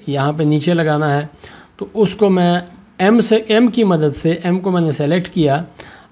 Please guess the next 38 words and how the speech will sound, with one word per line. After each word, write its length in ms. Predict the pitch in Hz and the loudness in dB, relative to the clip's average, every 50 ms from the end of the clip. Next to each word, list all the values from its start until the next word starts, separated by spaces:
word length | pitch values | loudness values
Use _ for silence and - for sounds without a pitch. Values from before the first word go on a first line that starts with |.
| _ - | _ 0
और 280 | 156 151 156 160 165 - 196 | 2 4 4 2 2 0 -2
इसको 280 | 170 - - - 202 | -2 -2 -2 -2 0
मैं 140 | 180 170 160 | 0 0 0
वी 240 | 143 135 139 170 196 202 | 0 0 0 0 0 0
के 100 | 208 208 | -2 -2
साथ 220 | 175 190 190 190 | 0 0 0 0
सेलेक्ट 340 | 185 - 190 180 190 175 185 - | 0 0 -2 -2 -2 -2 -4 -4
करूँगा 380 | 185 180 185 185 185 185 185 | -2 -2 0 0 0 0 -2
और 240 | - 160 160 147 139 | -2 -2 -2 0 0
वी 180 | 135 156 170 175 | 2 2 0 2
के 100 | 175 165 | 0 0
साथ 140 | - 160 151 | -2 -2 -2
सिलेक्शन 400 | - - 147 147 143 - 156 156 | -2 -2 -4 -4 -4 -4 -4 -4
के 80 | 156 | -4
बाद 220 | 147 143 147 143 143 | -4 -2 -4 -4 -4
इसको 200 | 135 - - 151 | -6 -6 -4 -4
मैं 100 | 147 139 | -4 -2
यहाँ 280 | 123 113 107 123 135 | -4 -4 -4 -4 -4
पे 140 | 156 160 165 | -2 -2 0
ले 140 | 156 147 131 | 0 0 0
आया। 200 | 120 117 120 127 - - - - - - - - - _ - | 0 -2 -4 -8 -10 -14 -20 -20 -20 -20 -20 -20 -20 _ 0
अब 160 | - 175 190 190 | 2 2 2 4
मैंने 260 | 190 190 190 190 190 | 2 2 2 2 2
इसको 220 | 185 180 - 196 | 0 0 -2 -4
कंट्रोल 380 | 180 185 170 151 - 180 180 175 | -4 -2 -4 -2 0 0 0 2
डी 140 | 160 175 190 190 | 2 2 0 0
किया 220 | 180 196 196 185 | 0 -2 -2 -2
ताकि 240 | 180 180 170 160 170 | -2 -2 -2 -2 -2
वो 100 | 165 151 | -2 -2
सिलेक्शन 340 | - 165 156 151 - 185 170 | -2 -2 -4 -2 -2 -2 -2
ख़त्म 240 | - 175 170 196 | -2 -4 -4 -2
हो 120 | 190 185 180 | -2 0 0
जाए। 140 | 170 170 165 | 0 0 0
दोबारा 420 | 151 151 143 143 139 147 170 180 - | -2 -2 -2 0 0 2 0 0 0
एम 160 | 185 180 175 | -2 -2 -2
पे 160 | 170 185 185 170 | -2 -2 -4 -4
क्लिक 240 | 180 180 175 175 | -2 -4 -4 -2
करूँगा 420 | - 160 151 151 151 143 131 127 | -4 -2 -2 -2 -2 -2 -2 -4